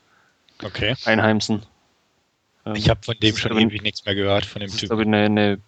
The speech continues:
Speaker 2: britische Serie, wenn man jetzt nicht alles täuscht. Der
Speaker 1: Mhm.
Speaker 2: spielt auf alle Fälle sich selbst. Ähm,
Speaker 1: Okay. Ja. Naja.
Speaker 2: Gut,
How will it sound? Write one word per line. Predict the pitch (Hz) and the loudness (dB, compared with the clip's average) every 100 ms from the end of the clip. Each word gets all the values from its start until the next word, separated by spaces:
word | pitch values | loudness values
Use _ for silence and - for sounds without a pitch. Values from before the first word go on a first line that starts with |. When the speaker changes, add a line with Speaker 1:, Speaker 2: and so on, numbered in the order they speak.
| - | -2
Speaker 2:
britische | 127 123 107 | 0 0 0
Serie, | 95 - - - 98 101 104 104 104 101 | -2 -8 -10 -6 0 2 2 2 4 4
wenn | 101 | 4
man | 104 98 | 2 0
jetzt | 101 98 - - | -2 -4 -6 -6
nicht | 101 - | -4 0
alles | 101 101 | 0 0
täuscht. | - 98 - - _ _ _ _ _ - | -2 -2 -2 -4 _ _ _ _ _ -6
Der | |
Speaker 1:
Mhm. | 98 | -4
Speaker 2:
spielt | 110 135 | -2 -2
auf | 113 | 0
alle | 104 117 | 2 0
Fälle | 113 110 104 | 2 0 0
sich | 101 - | -4 -6
selbst. | 95 98 - - 92 - _ | -4 -6 -8 -12 -14 -18 _
Ähm, | 101 92 92 107 | -10 -8 -12 -18
Speaker 1:
Okay. | - 101 117 - _ _ | -8 -6 -6 -12 _ _
Ja. | 92 90 87 _ _ _ - _ _ _ _ _ _ _ _ _ | -16 -16 -16 _ _ _ -20 _ _ _ _ _ _ _ _ _
Naja. | 214 294 110 90 - - - - _ _ _ _ _ _ _ _ _ _ _ _ _ - | -4 -2 0 -2 -8 -20 -20 -20 _ _ _ _ _ _ _ _ _ _ _ _ _ 0
Speaker 2:
Gut, | 139 - | 0 0